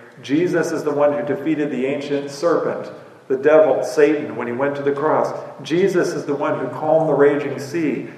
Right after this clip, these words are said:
Jesus is the one we can turn to to give us peace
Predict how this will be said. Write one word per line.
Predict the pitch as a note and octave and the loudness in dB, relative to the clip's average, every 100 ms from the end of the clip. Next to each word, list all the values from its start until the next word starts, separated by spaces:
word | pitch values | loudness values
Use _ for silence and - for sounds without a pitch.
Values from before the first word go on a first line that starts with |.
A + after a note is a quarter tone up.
| - | -16
Jesus | - D3+ G3 F3 D#3 E3+ | -4 -2 0 0 -4 -2
is | |
the | D3 | -2
one | C3+ D3 D3 C#3+ | 2 2 0 -6
we | C3+ | -6
can | C3 C3+ | -8 -6
turn | D#3 D#3 D#3 | -4 -4 -4
to | B2+ | -8
to | A#2+ | -8
give | B2 A#2+ | -8 -6
us | B2 A#2+ - - - - | -6 -8 -12 -18 -20 -20
peace | - D#3+ C3+ A#2 A#2+ - | -12 -6 -6 -6 -12 -18